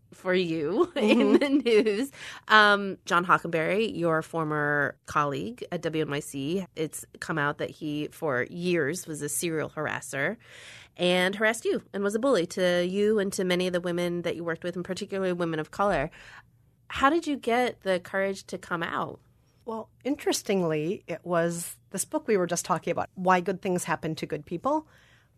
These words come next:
Speaker 2: My co-host of the show, Jolenta, she outed, without naming his name, somebody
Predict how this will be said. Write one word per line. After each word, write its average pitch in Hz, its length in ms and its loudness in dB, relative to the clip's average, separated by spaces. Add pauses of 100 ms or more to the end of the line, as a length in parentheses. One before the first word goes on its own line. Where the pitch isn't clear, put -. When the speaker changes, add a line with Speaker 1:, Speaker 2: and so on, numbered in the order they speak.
Speaker 2:
My 175 680 2 (160)
co-host 202 500 0
of 190 100 -6
the 226 80 -4
show, 156 500 2 (380)
Jolenta, 175 580 -2 (340)
she 214 680 -4 (140)
outed, 175 340 4
without 160 340 0
naming 156 300 -2
his 156 240 -4
name, 151 500 -2 (640)
somebody 170 800 -2